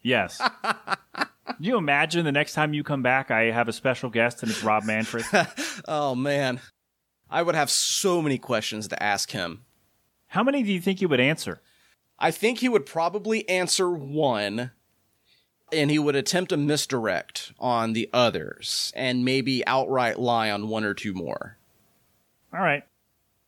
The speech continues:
Speaker 1: I'm not gonna reach out 'cause I, I mean, I just don't, I don't want to, but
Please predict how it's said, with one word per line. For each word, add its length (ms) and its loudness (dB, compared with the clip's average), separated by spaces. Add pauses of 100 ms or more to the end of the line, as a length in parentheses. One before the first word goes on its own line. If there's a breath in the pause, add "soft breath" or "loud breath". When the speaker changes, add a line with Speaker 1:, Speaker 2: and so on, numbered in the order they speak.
(220)
Speaker 1:
I'm 100 0
not 160 2
gonna 140 0
reach 240 -2
out 240 4
'cause 160 -2
I, 200 2
I 40 2
mean, 160 4
I 100 4
just 240 -4
don't, 300 2 (1400)
I 100 0
don't 180 4
want 220 2
to, 200 -8
but 260 -4